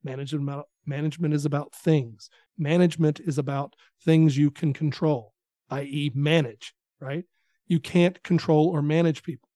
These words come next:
If you don't believe me, go have a child. That's the quickest and easiest way to find out that you cannot control and manage people. Um, and, uh, I, I say that all the time. I teach a class and we talk about leadership and management, and people look at me and I say, "Look,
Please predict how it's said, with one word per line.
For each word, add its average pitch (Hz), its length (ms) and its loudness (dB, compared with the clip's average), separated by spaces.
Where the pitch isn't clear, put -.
If 143 140 -10
you 156 120 -2
don't 139 320 -2
believe 143 380 4
me, 208 280 6
go 160 160 4
have 143 240 -4
a 165 40 2
child. 170 500 0
That's 151 360 -4
the 147 240 -2
quickest - 340 -2
and 180 160 0
easiest 220 340 0
way 139 300 0
to 170 60 0
find 170 220 4
out 151 180 0
that 156 160 -8
you 175 60 -4
cannot 175 320 0
control 147 340 -2
and 147 60 0
manage 175 320 2
people. - 220 -18
Um, 143 480 -4
and, 156 400 -2
uh, 139 200 -8
I, 165 200 -2
I 147 200 -8
say 160 220 -4
that 151 120 -4
all 170 100 0
the 165 60 -6
time. 214 180 2
I 123 100 -10
teach - 220 -8
a 147 60 -14
class 185 440 -2
and 156 80 -2
we 127 60 -8
talk 139 220 -12
about 147 180 -4
leadership 147 360 -4
and 147 100 -2
management, 160 380 -2
and 135 80 -16
people 147 260 -10
look 151 160 -8
at - 60 -10
me 160 80 -2
and 143 80 -4
I - 20 -6
say, 143 140 -12
"Look, 202 240 -2